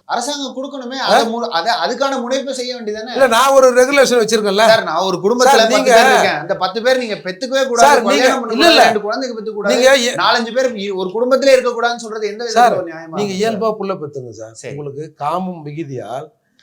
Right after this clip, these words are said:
Speaker 2: உங்களால அதை அடக்க முடியலன்னா நீங்க நாலஞ்சு புள்ள பெத்துங்க, நாங்க அதை தப்பு சொல்லல.
Speaker 1: பாஜகவோட இந்த
Speaker 2: சார்.
Speaker 1: நிலைப்பாடு நேரடியா ஒரு ஒரு குடும்பத்துக்குள்ளேயும்
Speaker 2: அது
Speaker 1: ஒரு வகையான ஒரு இன்செக்யூரிட்டியை ப-,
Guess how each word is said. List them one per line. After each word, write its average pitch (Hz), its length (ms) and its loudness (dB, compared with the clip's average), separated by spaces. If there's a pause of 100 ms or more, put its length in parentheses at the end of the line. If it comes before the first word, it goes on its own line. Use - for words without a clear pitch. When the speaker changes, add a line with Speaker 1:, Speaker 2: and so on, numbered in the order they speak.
(200)
Speaker 2:
உங்களால 143 360 0
அதை 135 240 -2
அடக்க 151 280 -8
முடியலன்னா 131 420 -12
நீங்க 175 280 -12
நாலஞ்சு 170 340 -6
புள்ள 208 120 -10
பெத்துங்க, 180 400 -10
நாங்க 170 180 -8
அதை 160 120 -10
தப்பு 180 260 -6
சொல்லல. 151 100 2
Speaker 1:
பாஜகவோட 220 680 2
இந்த 214 200 0
Speaker 2:
சார். 247 220 4
Speaker 1:
நிலைப்பாடு 214 560 0
நேரடியா 196 760 -4 (320)
ஒரு 208 260 0
ஒரு 285 160 4
குடும்பத்துக்குள்ளேயும் 240 1000 0
Speaker 2:
அது - 120 -4
Speaker 1:
ஒரு 190 200 -4
வகையான 202 640 -6
ஒரு 196 240 -6
இன்செக்யூரிட்டியை 220 840 -8
ப-, 175 320 -8